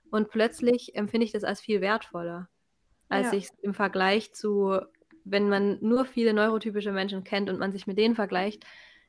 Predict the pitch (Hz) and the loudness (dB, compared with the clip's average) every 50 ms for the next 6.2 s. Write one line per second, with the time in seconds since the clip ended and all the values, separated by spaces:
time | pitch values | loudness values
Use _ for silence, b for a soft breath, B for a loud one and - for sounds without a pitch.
0 | _ - 202 220 226 214 226 208 - 220 208 - 208 196 196 190 196 202 208 208 | _ 0 2 4 6 6 6 4 4 2 2 0 0 0 2 2 4 4 4 4
1 | 208 - 208 202 196 202 196 202 - 185 190 - - 208 202 202 196 190 190 190 | 2 0 -2 0 2 2 2 2 2 0 -2 -2 -2 -2 -2 0 0 -2 -2 -4
2 | 196 190 - - 196 202 190 202 208 208 226 220 202 180 175 175 185 180 180 185 | -6 -6 -6 -4 -4 -4 -4 -4 -2 0 2 2 0 0 -4 -6 -8 -8 -8 -8
3 | - _ _ _ _ _ _ - 202 196 - 190 190 185 - 196 196 190 - _ | -12 _ _ _ _ _ _ -16 -8 -6 -4 -4 -4 -4 -6 -8 -8 -8 -10 _
4 | _ _ _ _ _ _ _ _ _ _ _ _ _ - - 226 208 196 214 220 | _ _ _ _ _ _ _ _ _ _ _ _ _ -6 -4 -2 -2 0 0 -2
5 | 247 - - - - - 240 220 - - 262 247 240 247 240 226 226 - 185 190 | -2 -4 -8 -16 -12 -10 -8 -8 -4 -2 0 0 2 2 2 0 -2 -4 -6 -6
6 | 190 190 196 185 | -4 -6 -6 -8